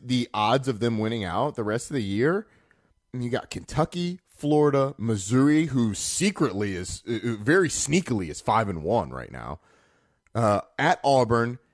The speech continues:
Texas A and M, and then always, always dangerous going to Georgia Tech.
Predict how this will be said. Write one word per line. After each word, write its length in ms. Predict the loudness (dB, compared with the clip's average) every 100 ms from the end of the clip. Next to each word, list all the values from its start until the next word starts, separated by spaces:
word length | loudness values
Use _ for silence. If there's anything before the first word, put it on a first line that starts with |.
| _
Texas 380 | -2 0 0 0
A 120 | 2
and 120 | 2 2
M, 180 | 0 -2
and 160 | 0 2
then 160 | 0 0 2
always, 640 | 4 6 4 -2 -8 -20 _ _ _ _ _
always 540 | 6 8 8 4 0 -4
dangerous 400 | -6 -6 -10 -6
going 240 | -6 -4
to 60 | -6
Georgia 260 | -8 -10
Tech. 220 | -12 -16